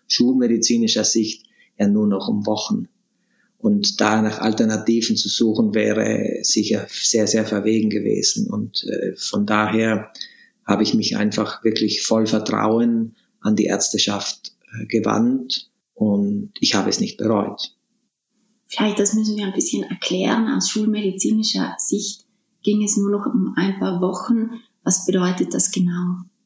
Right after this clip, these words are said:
Speaker 1: Ja, das bedeutet höchste Dramatik. Das bedeutet, äh, Endzeitstimmung pur, das bedeutet Verzweiflung,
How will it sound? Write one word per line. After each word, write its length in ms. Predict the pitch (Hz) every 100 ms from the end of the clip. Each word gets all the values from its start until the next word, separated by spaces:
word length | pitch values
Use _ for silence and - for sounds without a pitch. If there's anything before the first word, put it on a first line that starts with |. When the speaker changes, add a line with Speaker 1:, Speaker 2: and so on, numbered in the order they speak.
| _ _ _ _ _ _ _ _ -
Speaker 1:
Ja, 180 | 117 101
das 220 | 101 -
bedeutet 600 | 101 101 107 107 107 -
höchste 280 | 107 - 104
Dramatik. 920 | 107 101 104 120 143 - - - - _ - - _
Das 200 | - -
bedeutet, 840 | - 101 104 104 104 98 - - -
äh, 160 | - -
Endzeitstimmung 1040 | 123 117 - - 110 110 - 113 110 107 104
pur, 520 | 113 127 151 - - -
das 340 | 101 147 -
bedeutet 540 | - - - - - - _
Verzweiflung, 1300 | - - - - 101 101 101 - 135 143 143 139 -